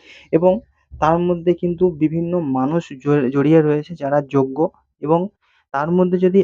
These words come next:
আপনিও একজন হয়ে থাকেন, তাহলে এই ভিডিওটি আপনার জন্য। কারণ ইপিএফ এর যে তথ্য সেটি খুঁটিয়ে দেখা,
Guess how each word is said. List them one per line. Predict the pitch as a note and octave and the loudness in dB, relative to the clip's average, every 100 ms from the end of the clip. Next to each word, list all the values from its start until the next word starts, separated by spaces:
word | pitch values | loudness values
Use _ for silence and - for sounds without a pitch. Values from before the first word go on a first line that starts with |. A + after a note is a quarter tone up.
| - | 2
আপনিও | C3 C#3 D#3+ F3+ | 0 0 2 4
একজন | E3+ D#3+ E3+ | 4 2 0
হয়ে | D3+ D3 - | 2 0 2
থাকেন, | D#3 F#3 B3 _ - | 0 0 -2 _ -6
তাহলে | C3+ D3+ G3 D3+ | -2 0 0 2
এই | D#3+ | 2
ভিডিওটি | C#3 D3 D3 D3 C3 - | 2 -2 -2 -2 -4 -4
আপনার | C3 - G3+ | -4 0 -2
জন্য। | D3 D#3 F3 | -2 -4 -4
কারণ | - C#3 E3 G3+ - _ _ _ _ - | 0 2 2 -2 -8 _ _ _ _ -4
ইপিএফ | E3+ - G3 G3 G3+ | -4 2 6 6 6
এর | G3 | 4
যে | G3+ G3+ | 4 2
তথ্য | D#3 D#3 - F#3+ G#3 | 2 0 0 -2 0
সেটি | D3 - | -2 -2
খুঁটিয়ে | D#3+ - D3 E3+ F3 | -6 -4 -2 4 4
দেখা, | D#3+ D#3 | 4 2